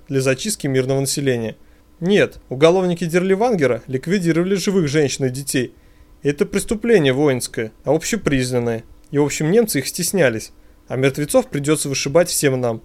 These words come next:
Но легче это делать, стреляя по лично незнакомым мертвецам.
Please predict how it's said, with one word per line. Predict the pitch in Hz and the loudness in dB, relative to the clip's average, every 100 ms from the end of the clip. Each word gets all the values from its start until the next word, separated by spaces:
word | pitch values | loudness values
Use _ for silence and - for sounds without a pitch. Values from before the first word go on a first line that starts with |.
| - - _ _ - | -18 -20 _ _ -2
Но | 135 | 0
легче | 135 226 - | 4 4 2
это | 139 139 | 0 0
делать, | 135 131 120 | 2 2 2
стреляя | - 135 127 139 165 | -2 -4 2 2 4
по | 143 | 2
лично | 131 127 143 | 2 0 -4
незнакомым | 135 151 175 202 127 | -2 -2 0 0 0
мертвецам. | 117 - 131 147 117 | -4 -6 -2 -2 -2